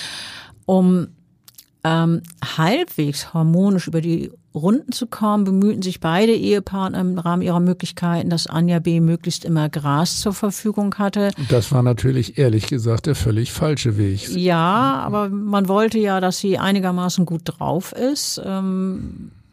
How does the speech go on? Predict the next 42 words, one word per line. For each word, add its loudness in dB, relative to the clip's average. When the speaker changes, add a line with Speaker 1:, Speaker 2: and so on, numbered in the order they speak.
Speaker 1:
wenn 2
sie 2
Geld 4
hatte, 2
fuhr 0
sie 2
selbst -2
los -2
und -2
kaufte -2
Marihuana. 2
Wenn 0
ihr -2
Geld 0
alle 2
war, 2
bekam 0
sie 0
entweder 0
von -4
ihrem 0
Mann 2
Geld, 2
so -4
damit -2
sie -2
sich -4
wieder 0
mit -6
ihr 0
Marihuana 2
eindecken 0
konnte, -4
oder 4
er 2
fuhr 0
selbst -2
los -8
und -6
besorgte -4
ihr -4
was. -4